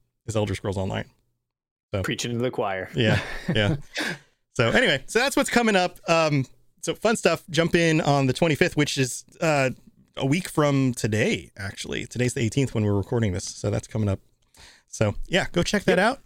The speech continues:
Speaker 1: And if you have any
Speaker 2: Yes.
Speaker 1: questions
Speaker 2: Yeah.
Speaker 1: about any of this stuff, if you guys, you know, want somebody to reach out to, like, "Hey, sh-, should I pick this on?" Uh, I, I have these questions. This is what I like. This is what I don't like.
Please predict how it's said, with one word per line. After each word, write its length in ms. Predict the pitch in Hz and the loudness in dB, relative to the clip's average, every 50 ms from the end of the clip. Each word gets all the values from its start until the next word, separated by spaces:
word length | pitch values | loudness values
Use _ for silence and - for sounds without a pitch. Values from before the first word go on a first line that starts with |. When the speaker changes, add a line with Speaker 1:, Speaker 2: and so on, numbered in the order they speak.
| _ | _
Speaker 1:
And 280 | 170 165 165 165 165 156 | 0 2 4 4 2 2
if 120 | 151 - | 2 2
you 60 | 202 196 | 2 2
have 140 | 262 330 | 4 4
any 100 | 359 359 285 | 4 2 4
Speaker 2:
Yes. 40 | - | 4
Speaker 1:
questions 360 | - 180 185 - 165 240 - | 2 2 2 2 2 2 2
Speaker 2:
Yeah. 40 | - | 2
Speaker 1:
about 180 | 185 165 143 - | 2 0 0 0
any 320 | - 135 139 156 175 185 156 | 0 0 2 2 2 2 2
of 140 | 131 107 101 | 2 2 2
this 140 | 101 95 | 0 0
stuff, 400 | - - - 95 92 - 95 - | -2 -4 -6 -6 -6 -6 -6 -6
if 160 | 135 123 - - | -6 -6 -4 -2
you 140 | 151 151 165 | -4 -2 -2
guys, 460 | 170 202 247 254 208 - - - - - | 0 0 2 2 0 0 -2 -10 -4 -2
you 120 | 160 160 | 0 2
know, 200 | 143 131 113 110 127 _ - - - | 2 2 0 0 -4 _ -20 -14 -8
want 320 | 123 123 123 139 - - | -2 0 0 0 0 0
somebody 260 | - 185 185 180 139 | -2 -2 2 2 2
to 80 | 117 113 | 2 4
reach 220 | 110 120 - - | 2 2 2 2
out 160 | 135 127 131 | 0 0 0
to, 200 | - - 131 131 | 0 0 0 2
like, 220 | 120 110 98 98 - | 2 2 2 0 -2
"Hey, 220 | - - 240 240 | -2 -2 -2 -2
sh-, 80 | 185 190 202 | -2 -4 -8
should 200 | - - - 262 | -6 -4 -2 -2
I 60 | 294 | 0
pick 160 | - - 269 | 0 -2 -2
this 180 | - 214 190 - | -2 -4 0 2
on?" 260 | 190 180 170 165 175 - - _ _ _ _ | 2 2 2 2 0 -4 -8 _ _ _ _
Uh, 160 | 180 175 170 175 - - - - | 0 0 0 0 -4 -10 -6 -4
I, 160 | 107 107 180 220 | -2 -2 -2 0
I 220 | - 185 214 220 190 | 0 0 0 2 2
have 120 | 185 202 | 0 2
these 140 | 190 180 - | 0 -2 0
questions. 500 | - 175 151 143 - 170 151 151 143 - | 0 0 0 0 0 0 0 0 0 -2
This 100 | - 143 | -4 -6
is 80 | 147 147 | -2 0
what 140 | 131 127 123 | 2 2 2
I 60 | 120 | 4
like. 240 | 120 113 107 110 - | 2 2 0 0 -4
This 140 | 107 104 107 | -12 -12 -10
is 100 | 101 110 | -6 -4
what 140 | 113 104 104 | -2 0 0
I 40 | |
don't 200 | 101 110 110 110 | 0 0 0 2
like. 220 | 107 107 107 - | 2 0 0 -2